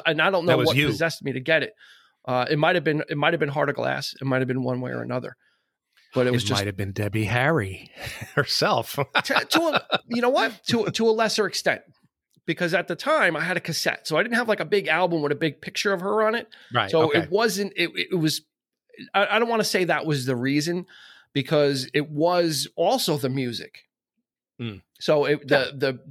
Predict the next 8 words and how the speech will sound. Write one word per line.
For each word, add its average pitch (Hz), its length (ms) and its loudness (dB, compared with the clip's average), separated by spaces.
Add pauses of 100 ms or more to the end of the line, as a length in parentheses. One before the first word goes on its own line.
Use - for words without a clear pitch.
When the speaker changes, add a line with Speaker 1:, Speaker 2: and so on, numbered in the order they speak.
Speaker 1:
what, 160 280 0
what 196 300 0
captured 190 500 -2
me 135 260 0 (480)
was 131 340 2
just - 300 -2
a, 123 260 2
a, - 640 -14